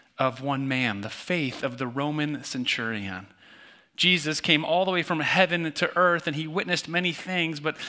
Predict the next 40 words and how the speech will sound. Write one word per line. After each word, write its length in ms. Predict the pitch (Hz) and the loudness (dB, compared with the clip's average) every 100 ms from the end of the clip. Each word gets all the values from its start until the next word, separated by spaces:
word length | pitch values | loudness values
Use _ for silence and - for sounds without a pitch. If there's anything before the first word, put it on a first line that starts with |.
| - - | -12 -4
this 220 | 185 226 202 | 0 0 0
is 140 | 147 | -2
one 140 | 170 | -2
of 80 | 175 | -2
the 140 | 156 170 | -2 0
only 300 | 208 233 214 | 0 0 0
things 400 | - 156 151 143 | 0 0 2 0
that 240 | 151 - | 0 2
made 180 | 165 160 | 2 2
him 160 | 165 | 0
marvel. 360 | 165 160 185 151 | 0 2 2 2
The 160 | 143 160 | 2 2
other 180 | 208 | 2
time 320 | 220 - 180 170 | 0 2 2 0
this 160 | 156 | -2
word 260 | 156 170 160 | 0 0 0
is 160 | 139 | -2
used, 320 | 135 151 175 165 | -4 -2 -2 -4
where 80 | |
it 40 | 139 | -4
says 160 | 143 | -6
Jesus 420 | 120 151 156 139 123 | -4 -4 -4 -6 -4
marveled, 420 | 131 147 160 147 | -2 -2 -2 -2
he's 140 | 143 | 0
in 160 | 143 127 | 0 2
Nazareth, 640 | 139 156 143 120 113 - - - - - | 4 4 2 -2 -4 -6 -16 -14 -14 0
and 100 | 143 | 0
it 80 | 147 | 2
says 220 | 165 151 | 0 -2
he 160 | 147 151 | -2 -2
marvels 560 | 143 151 175 175 180 | 0 2 2 0 -4
at 200 | 143 139 | -2 -2
their 160 | 147 127 | 0 0
lack 440 | 113 131 156 - | 2 2 2 -2
of 80 | 113 | -6
faith. 580 | - 117 92 85 - - - _ _ - - _ - - | -6 -6 -6 -10 -16 -20 -20 _ _ -20 -20 _ -20 -10
But 200 | 139 160 | -4 -2
here 300 | - 226 233 | 0 2 2
he 140 | 180 165 | 0 -2
marvels 840 | 160 185 233 202 131 120 143 | 0 0 0 -2 -2 -4 -6